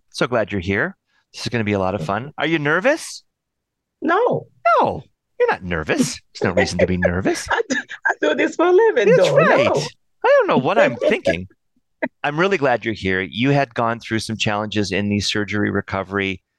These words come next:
Speaker 1: and I kinda wanna just be quiet and get out of your way and let you tell your story. And then I'll pipe in with a couple questions. But why don't you just start maybe before the surgery,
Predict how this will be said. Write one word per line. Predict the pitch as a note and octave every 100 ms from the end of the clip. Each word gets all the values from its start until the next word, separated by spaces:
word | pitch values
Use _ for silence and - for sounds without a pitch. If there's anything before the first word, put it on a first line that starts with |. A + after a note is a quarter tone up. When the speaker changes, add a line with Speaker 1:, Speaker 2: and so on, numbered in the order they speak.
| _ _ -
Speaker 1:
and | A#2+ A#2+ -
I | E3+ -
kinda | - - D4+ D#4 F#4
wanna | G3+ G3 E3+
just | C3 D#3 C3+ - - -
be | C#3+
quiet | C3 D#3+ C3 A2+ B2 D3+ D#3+ -
and | A#2
get | A2 A2+ F#2+
out | A2 B2+
of | C3
your | B2 A#2+
way | G#2+ A2 G#2+ A#2 A#2+
and | A2
let | A2 G#2
you | A2
tell | - G#2+
your | G#2+ G#2+
story. | - - A#2 A#2 A#2+ C#3 D3+ _ _ _
And | B2+
then | D3+ E3
I'll | E3+
pipe | - E3+ E3 E3
in | D3+
with | C3+
a | B2+
couple | C3 B2
questions. | - B2+ B2+ - G#2+
But | B2 - _ _ -
why | C#4
don't | A4+
you | G4
just | D4 -
start | - E3+ D3 -
maybe | D3 E3 D#3 C3+ _ _ - A2
before | B2+ - - D#3+ F3
the | F3 E3+
surgery, | - D#3+ D3+ C#3 D3 C#3+ C#3 C3+